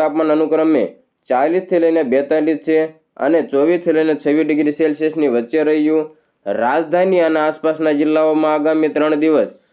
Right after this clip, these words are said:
સોળથી લઈને સત્તર મે સુધી આકાશ કાળા વાદળોથી ઘેરાયેલું રહેશે અને ગાજવીજ,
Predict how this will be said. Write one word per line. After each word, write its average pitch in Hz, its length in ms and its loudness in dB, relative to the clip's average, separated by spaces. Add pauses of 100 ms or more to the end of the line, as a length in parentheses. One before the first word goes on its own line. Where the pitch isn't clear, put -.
(280)
સોળથી 170 480 0
લઈને 165 160 2
સત્તર 156 400 -2
મે 156 180 0
સુધી 156 320 0 (400)
આકાશ 170 380 -2
કાળા 156 320 2
વાદળોથી 156 600 0
ઘેરાયેલું 147 560 2
રહેશે 156 320 0 (420)
અને 151 180 2 (120)
ગાજવીજ, 151 540 0